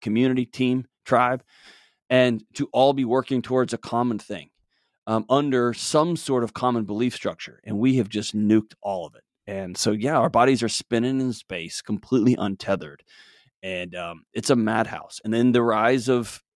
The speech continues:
like you talked about, these internet figures that are telling a generation of exhausted, frustrated, anxious, depressed men,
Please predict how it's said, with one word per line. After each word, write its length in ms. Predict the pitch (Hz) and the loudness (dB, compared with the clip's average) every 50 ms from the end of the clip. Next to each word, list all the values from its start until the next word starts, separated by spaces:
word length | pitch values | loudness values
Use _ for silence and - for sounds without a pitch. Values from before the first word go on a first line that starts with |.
| - | -4
like 180 | - 120 - - | -4 -2 -2 -2
you 40 | 127 | 0
talked 280 | - 143 131 127 - | 2 2 2 2 -2
about, 220 | 104 98 107 104 113 | -8 -6 -4 -2 -2
these 160 | 135 113 - | -2 -4 -2
internet 380 | - 123 135 143 127 107 - - | -2 -2 0 0 0 -2 -4 -4
figures 420 | - 101 98 101 104 110 117 104 | -6 -8 -6 -4 -4 -4 -4 -2
that 180 | - 104 - _ _ _ _ _ _ _ _ _ _ _ _ - | -4 -4 -4 _ _ _ _ _ _ _ _ _ _ _ _ -6
are 80 | 110 113 | -6 -6
telling 320 | - - 135 120 117 113 | -2 0 2 2 2 2
a 40 | 110 | -2
generation 680 | 104 - 123 120 120 113 110 117 127 120 - 113 107 | -2 0 0 0 2 2 2 2 0 0 -2 -4 -2
of 140 | 110 104 104 | -2 0 -2
exhausted, 680 | 107 104 98 98 - - 202 214 233 - - - 131 120 | -2 -4 -4 -4 0 0 0 0 0 -2 -4 -6 -6 -6
frustrated, 760 | - - - 117 113 110 110 - - 113 117 113 117 110 - _ _ - | -6 -8 -2 0 0 0 0 0 0 0 2 2 0 -2 -4 _ _ -4
anxious, 580 | 117 120 131 - - 123 113 107 - - - _ _ | 0 0 0 0 0 0 0 -2 -4 -12 -14 _ _
depressed 460 | - 107 - - 120 120 113 - - | -14 -8 -2 0 0 0 0 -2 -4
men, 420 | 110 110 120 139 143 131 120 113 | -2 0 2 2 4 2 2 0